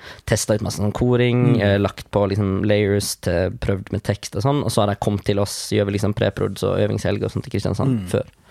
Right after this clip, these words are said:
Speaker 1: studio.
Speaker 2: Ja, så litt mer kollaborativt, eh, nå da.
Speaker 1: Ja,
Speaker 2: Ikke
Speaker 1: eh, veldig.
Speaker 2: din,
Speaker 1: Så, så nå,
Speaker 2: eh,
Speaker 1: ja.
Speaker 2: masterman, nå er det,
Speaker 1: Ja, ikke
Speaker 2: nå er
Speaker 1: sant?
Speaker 2: det virkelig et band da.
Speaker 1: Nå er det et, eh,
Speaker 2: Mm.
Speaker 1: virkelig et band, og det føler jeg vi på en måte får fram, og der med det du sier, det med at nå er gitaren mer likestilt, og
Speaker 2: Mm.
Speaker 1: for jeg har kanskje ikke,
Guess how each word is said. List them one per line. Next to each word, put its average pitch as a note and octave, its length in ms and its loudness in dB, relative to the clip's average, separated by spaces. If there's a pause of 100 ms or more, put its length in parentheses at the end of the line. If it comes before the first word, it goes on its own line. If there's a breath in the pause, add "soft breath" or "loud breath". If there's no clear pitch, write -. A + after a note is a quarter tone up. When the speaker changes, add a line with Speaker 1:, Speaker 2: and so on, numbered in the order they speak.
(360 loud breath)
Speaker 1:
studio. G#2+ 360 -2 (220)
Speaker 2:
Ja, A#2+ 140 2
så C#3 140 0
litt C3 120 -2
mer B2+ 120 2
kollaborativt, G#2 880 0
eh, A2 260 0
nå C3 140 4
da. G#2 140 0 (140)
Speaker 1:
Ja, E3+ 140 6 (120)
Speaker 2:
Ikke B2+ 100 2
Speaker 1:
eh, B2 260 6
veldig. A#2 220 4 (340)
Speaker 2:
din, B2+ 160 6
Speaker 1:
Så, B2 140 2
så B2+ 40 4
nå, B2+ 240 4
Speaker 2:
eh, A#2 60 2
Speaker 1:
ja. A#2+ 120 6
Speaker 2:
masterman, A2 500 0
nå G#2+ 200 -2
er G#2 40 -4
det, G2+ 320 -2
Speaker 1:
Ja, C#3 180 8
ikke B2 120 2
Speaker 2:
nå E3 80 8
er D3 40 8
Speaker 1:
sant? C#3+ 120 6
Speaker 2:
det - 0 - (120)
virkelig C#3 120 2
et B2 100 2
band C3+ 220 6
da. A2+ 80 4 (100)
Speaker 1:
Nå C#3+ 200 4
er C3 100 6
det A#2+ 120 6 (160)
et, - 60 2
eh, G#2+ 80 8
Speaker 2:
Mm. G#2+ 40 6
Speaker 1:
virkelig A2+ 140 4
et A2+ 100 0
band, A2 200 2
og G#2 80 0
det B2+ 100 6
føler A2 220 4
jeg A#2 100 4
vi A2+ 60 0
på A2+ 100 2
en G#2 60 0
måte G2+ 100 -2
får G#2+ 160 0
fram, G#2+ 140 2
og G2+ 60 0
der G#2 260 4
med G2 180 2
det G2 120 4
du G2+ 60 0
sier, F#2 240 2
det G2 100 2
med F#2+ 120 2
at G2+ 60 -6
nå G#2 120 2
er G2 40 0 (100)
gitaren G2 340 4
mer G2 160 4
likestilt, F#2 560 -2
og F#2+ 120 4
Speaker 2:
Mm. B2 40 2
Speaker 1:
for A2+ 80 2
jeg E2+ 80 -2
har G2 300 4
kanskje F#2+ 340 -2
ikke, G#2+ 260 -2